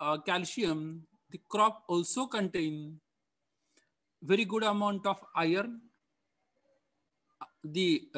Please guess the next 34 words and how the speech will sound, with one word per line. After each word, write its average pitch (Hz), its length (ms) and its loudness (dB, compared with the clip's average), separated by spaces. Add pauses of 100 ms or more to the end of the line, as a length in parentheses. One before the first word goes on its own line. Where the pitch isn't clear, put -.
range 208 280 8
of 220 160 0
iron 208 320 2
is 202 140 0
three 202 260 -2
point 196 360 0
nine 196 360 2
milligram 190 600 -2
to 170 300 -2 (460)
near 185 120 4
about 185 400 2 (240)
twelve 202 300 6
point 190 380 2 (680)
five 220 260 6
milligram 190 540 6
per 175 160 4
hundred 160 400 4
gram. 185 320 2 (1200)
And 202 260 4
along 190 380 10
with 208 240 4
these 214 220 6
two, 226 140 2
or 214 140 8
we 208 120 4
can 220 160 4
say 220 120 6
this 214 220 6
is 254 120 4
the 240 80 4
only 196 380 4
crop 185 440 2 (380)
which 170 420 2 (120)
exhibit 175 640 4